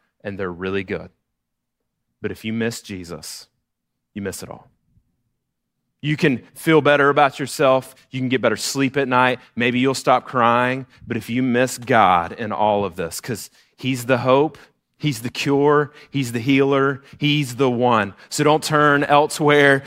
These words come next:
You need to turn to God. And I was sitting there pleading with him. He's like, "I know, man. I know I need to.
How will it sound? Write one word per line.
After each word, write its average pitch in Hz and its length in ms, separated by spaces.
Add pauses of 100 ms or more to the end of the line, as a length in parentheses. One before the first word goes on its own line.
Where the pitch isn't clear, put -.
You 135 140
need 139 180
to 123 80
turn 139 460
to 127 180
God. 113 420
And 113 60
I 131 60
was 131 80
sitting 160 160
there 131 100
pleading 131 420
with 101 140
him. 110 80
He's 110 180
like, 98 160
"I 90 100
know, 95 180
man. 92 240 (520)
I 95 60
know 95 160
I 92 80
need 90 220
to. 92 200